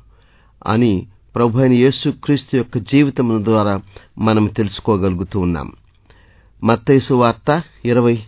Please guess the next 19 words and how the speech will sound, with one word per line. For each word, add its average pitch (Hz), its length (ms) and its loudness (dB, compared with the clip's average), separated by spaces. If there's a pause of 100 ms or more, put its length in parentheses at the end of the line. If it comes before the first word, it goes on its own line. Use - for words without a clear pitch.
(100)
ఎనిమిదవ 117 480 2
అధ్యాయం 98 680 0 (1200)
మొదటి 127 380 2
కొన్-, 117 460 -2
కొన్ని 127 220 4
వచనాలు 113 520 2
చదువుకుందాం. 101 800 -2 (160)
మత్తయి 104 380 -4
సువార్త 104 460 -2
ఇరవై 101 200 2
ఎనిమిదవ 101 320 0
అధ్యాయం 90 600 -4
మొదటి 98 340 -6
కొన్ని 90 260 -2
వచనాలు. 80 540 -6 (1080)
విశ్రాంతి 156 600 2
దినము 151 300 6
గడిచిపోయిన 139 680 2
తరువాత 127 760 2